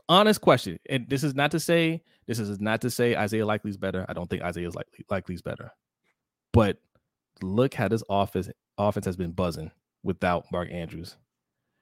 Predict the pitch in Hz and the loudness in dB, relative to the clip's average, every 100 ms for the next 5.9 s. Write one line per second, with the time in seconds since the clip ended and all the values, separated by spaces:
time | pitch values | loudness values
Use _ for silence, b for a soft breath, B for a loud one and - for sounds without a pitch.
0 | _ _ 117 110 107 127 131 127 120 - | _ _ 4 6 4 2 4 4 2 -4
1 | _ _ _ _ - - - 131 135 160 | _ _ _ _ -20 -4 4 4 6 2
2 | - 196 208 - _ _ _ _ - - | 6 6 6 2 _ _ _ _ 0 6
3 | 269 92 - _ _ _ _ - 160 160 | 6 6 -4 _ _ _ _ 2 4 6
4 | 175 160 190 196 208 - _ _ _ _ | 4 6 4 4 -2 -4 _ _ _ _
5 | _ - 101 123 143 165 175 196 | _ -2 0 4 4 4 4 2